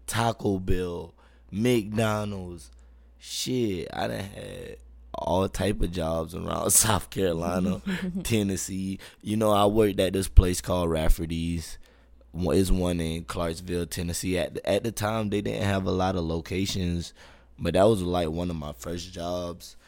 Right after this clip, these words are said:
Speaker 1: And I was
Speaker 2: Mm-hmm.
Speaker 1: living with my sister at the time, and I was finding out I was
Speaker 2: Mm-hmm.
Speaker 1: having a son. So, you know,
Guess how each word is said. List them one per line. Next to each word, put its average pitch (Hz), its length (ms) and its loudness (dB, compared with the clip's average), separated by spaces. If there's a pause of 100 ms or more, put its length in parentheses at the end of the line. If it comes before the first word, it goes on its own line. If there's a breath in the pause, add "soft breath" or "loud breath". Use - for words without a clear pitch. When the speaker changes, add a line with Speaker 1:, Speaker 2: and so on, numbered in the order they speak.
(300 soft breath)
Speaker 1:
And 151 220 -2
I 90 80 2
was 92 160 2
Speaker 2:
Mm-hmm. 87 120 -6
Speaker 1:
living 87 240 -2
with 87 100 0
my 85 140 0
sister - 380 -2
at 80 220 2
the - 80 -8
time, 82 720 -4
and 80 160 -4
I 80 100 -2
was 80 140 -2
finding 80 320 -2
out 78 260 -2
I 73 80 -4
was 78 200 -2
Speaker 2:
Mm-hmm. 78 80 -6
Speaker 1:
having 78 380 -4
a 73 80 -4
son. 80 480 -4
So, 78 380 -4
you 78 200 -6
know, 78 260 -6